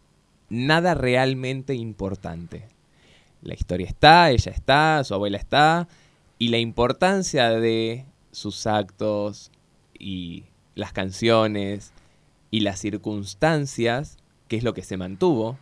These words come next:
porque la circunstancia se mantuvo, ella con pérdida de memoria, eh, la realeza destituida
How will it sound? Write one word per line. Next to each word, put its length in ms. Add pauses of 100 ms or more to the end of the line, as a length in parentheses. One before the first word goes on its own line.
(140)
porque 220
la 100
circunstancia 1000 (220)
se 200
mantuvo, 720 (380)
ella 520
con 140
pérdida 200
de 40
memoria, 720 (500)
eh, 400 (560)
la 180
realeza 640
destituida 1080